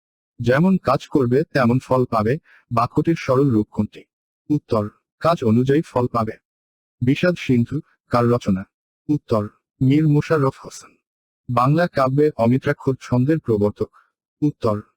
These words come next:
মাইকেল মধুসূদন দত্ত। কোনটি মহাকাব্য? উত্তর, প্যারাডাইস লস্ট। কোনটি সেলিম আল দীন রচিত নাটক? উত্তর, বনপাংশুল।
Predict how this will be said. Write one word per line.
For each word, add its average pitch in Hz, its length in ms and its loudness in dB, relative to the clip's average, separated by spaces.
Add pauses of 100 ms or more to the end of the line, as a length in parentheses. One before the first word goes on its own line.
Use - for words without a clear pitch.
(180)
মাইকেল 147 480 2
মধুসূদন 131 640 0
দত্ত। - 340 -4 (520)
কোনটি 147 380 0 (260)
মহাকাব্য? 110 600 0 (280)
উত্তর, 110 400 -2 (300)
প্যারাডাইস 151 600 0
লস্ট। - 320 -4 (520)
কোনটি 175 360 0
সেলিম 123 480 0
আল 107 200 0
দীন 131 240 2
রচিত 131 280 -2
নাটক? 98 380 -2 (500)
উত্তর, 110 400 -2 (340)
বনপাংশুল। 127 640 0